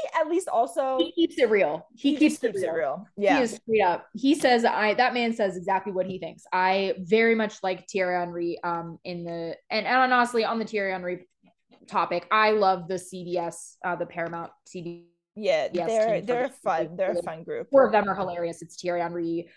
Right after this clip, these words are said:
Speaker 2: Micah Richards, Jamie Carragher, and Kate Abdo. Um, they're the best broadcast team in soccer, um, period. Um, but anyway,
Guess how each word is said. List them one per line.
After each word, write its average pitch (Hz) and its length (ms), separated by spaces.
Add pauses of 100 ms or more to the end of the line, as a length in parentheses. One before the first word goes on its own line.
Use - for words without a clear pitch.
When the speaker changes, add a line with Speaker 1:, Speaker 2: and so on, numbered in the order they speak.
Speaker 2:
Micah 180 240
Richards, 175 420
Jamie 185 200
Carragher, 175 400
and 170 100
Kate 170 180
Abdo. 175 440 (240)
Um, 175 340
they're 220 220
the 202 80
best 175 300 (100)
broadcast 165 480
team 156 180
in 160 300
soccer, - 380 (240)
um, 175 440 (800)
period. - 400 (320)
Um, 185 420
but 185 400
anyway, 175 380